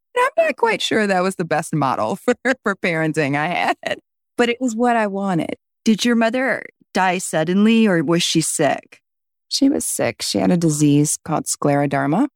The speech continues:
Speaker 1: which is an autoimmune deficiency. And, uh, you know, it was very early in the diseases. I think even knowing what the disease was, I think she was misdiagnosed with lupus for several years.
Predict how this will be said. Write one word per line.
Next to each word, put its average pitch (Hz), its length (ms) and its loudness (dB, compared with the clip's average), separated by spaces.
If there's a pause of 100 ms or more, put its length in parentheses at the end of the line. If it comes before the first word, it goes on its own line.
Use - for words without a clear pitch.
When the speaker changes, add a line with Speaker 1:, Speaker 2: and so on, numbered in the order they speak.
(280)
Speaker 1:
which - 300 -2
is 156 260 0
an 143 180 4
autoimmune 139 720 0
deficiency. 131 800 -2 (380)
And, 143 400 0
uh, - 100 -6 (220)
you - 80 0
know, 160 60 2
it 147 40 2
was 139 160 -2 (200)
very 151 320 2
early 143 460 0
in 139 280 2
the 131 540 -2
diseases. 135 920 0 (320)
I 156 80 0
think 147 180 0
even 143 240 2
knowing 143 260 2
what 143 140 -6
the 151 60 -4
disease 135 400 0
was, 135 260 -2
I - 20 -14
think 131 160 -6
she - 120 -6
was - 260 -4 (160)
misdiagnosed 139 800 -2
with 135 120 -4
lupus 135 440 2
for 143 220 -4
several 131 500 -2
years. 123 540 0